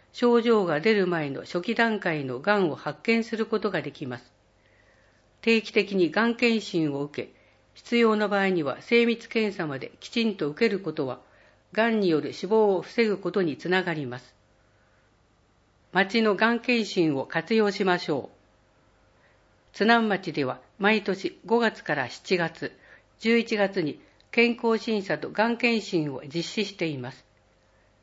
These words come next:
人間ドックや職場、病院などで今年度まだがん検診を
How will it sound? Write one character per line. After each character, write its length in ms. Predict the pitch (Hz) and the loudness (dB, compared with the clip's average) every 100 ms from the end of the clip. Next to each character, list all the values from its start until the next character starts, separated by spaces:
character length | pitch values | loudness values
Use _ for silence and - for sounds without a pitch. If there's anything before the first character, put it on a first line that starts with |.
| _ _ - | _ _ 0
人 260 | 226 233 | 2 2
間 220 | 226 220 | 2 0
ド 120 | 202 196 | -2 -4
ッ 100 | 196 | -4
ク 120 | 156 | -6
や 120 | 131 | -6
職 300 | - 165 180 | -6 -6 -4
場、 200 | 160 151 - _ _ 175 | -4 -6 -12 _ _ -2
病 300 | 220 233 226 | 2 4 2
院 180 | 220 | 2
な 100 | 208 | 0
ど 120 | 165 131 | 0 -2
で 200 | 123 - _ _ _ | -6 -12 _ _ _
今 280 | - 233 233 | 0 2 4
年 240 | 226 196 | 2 0
度 160 | 160 - | -2 -4
ま 180 | 202 220 | 0 2
だ 120 | 165 | 2
が 180 | 185 226 | 2 2
ん 80 | 233 | 2
検 300 | 247 226 196 | 0 0 -2
診 280 | 185 | -2
を 40 | 156 | 0